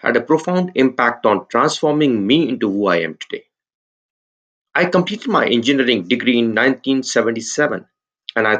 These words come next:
thought, "I'm done with reading after that." I had the mindset that now onwards, it's all about putting my heart and mind into delivering results at my workplace, and I'll keep growing steadily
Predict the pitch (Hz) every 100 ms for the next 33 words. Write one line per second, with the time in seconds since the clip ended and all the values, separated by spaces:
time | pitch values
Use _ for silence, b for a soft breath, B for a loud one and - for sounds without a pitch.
0 | - - 131 - - _ _ - 127 117
1 | 110 143 131 92 117 135 123 101 - 95
2 | - - - _ _ _ _ _ _ _
3 | _ - - 160 220 240 180 113 123 151
4 | - 131 85 - _ _ _ _ 107 95
5 | 104 170 233 202 104 85 - - 120 -
6 | 104 165 180 165 - 143 139 127 117 -
7 | 135 160 185 170 107 87 95 - 110 127
8 | - 101 98 104 131 143 190 180 156 -
9 | 170 170 254 254 - 170 - - _ _
10 | _ _ - 123 117 127 131 135 139 135
11 | 123 120 151 - 113 95 85 98